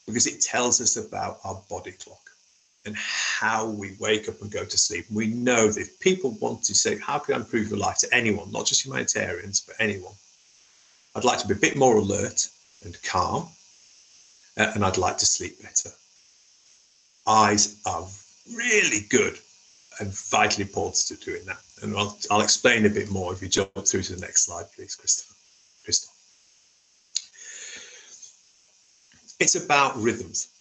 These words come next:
It's about how we activate our body clock. It's, and where,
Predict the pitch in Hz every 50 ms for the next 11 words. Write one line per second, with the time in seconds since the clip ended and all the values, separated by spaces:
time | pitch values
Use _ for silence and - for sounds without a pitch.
0 | _ _ _ _ _ _ _ _ _ _ _ _ _ _ _ _ - - - -
1 | 104 104 - - - - - - - - 139 135 139 139 143 135 120 - 113 104
2 | 110 113 107 104 101 98 101 _ _ _ _ _ _ - - - - - - -
3 | 117 107 - 101 95 87 - 104 107 - - - - - _ _ _ _ _ _
4 | _ _ _ _ _ _ - - - 107 104 104 104 101 87 - 104 - - -
5 | - - - - - _ _ _ _ _ _ _ _ _ _ _ _ _ _ _
6 | _ _ _ _ _ _ _ _ _ _ _ _ - 101 - - - - - _
7 | _ _ _ _ _ _ _ _ _ - - 143 147 135 - 196 190 185 170 -
8 | -